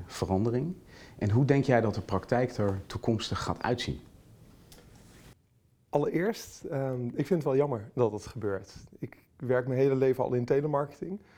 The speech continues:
Speaker 2: en heb alle veranderingen vanaf tweeduizend negen, Bel me niet register,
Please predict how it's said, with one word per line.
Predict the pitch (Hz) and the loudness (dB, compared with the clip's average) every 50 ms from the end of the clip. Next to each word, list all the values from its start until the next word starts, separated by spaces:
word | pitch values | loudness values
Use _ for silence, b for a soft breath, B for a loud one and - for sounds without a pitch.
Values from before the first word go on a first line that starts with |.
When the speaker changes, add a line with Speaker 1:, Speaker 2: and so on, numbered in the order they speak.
| b b b b b b b | b b b b b b b
Speaker 2:
en | - 131 | 0 2
heb | 127 139 139 - - - _ _ _ | 2 2 0 0 -14 -20 _ _ _
alle | - 139 139 143 | 0 4 4 4
veranderingen | 123 135 120 131 139 147 143 135 143 143 143 139 135 127 | 4 4 4 4 4 4 4 4 4 4 4 4 2 0
vanaf | - 127 127 120 - - | -2 -2 -2 -2 -4 -6
tweeduizend | - - 135 131 131 127 120 127 | -2 2 2 4 4 2 0 2
negen, | 123 131 131 135 135 131 - - 135 127 120 | 2 4 4 4 4 2 2 0 -2 0 2
Bel | 127 123 | 2 2
me | 127 135 | 4 2
niet | 139 143 135 | 2 0 0
register, | 139 135 - - 131 123 - - - 131 - - | -2 -6 -4 -2 -2 -2 -2 -2 -2 -2 -2 -4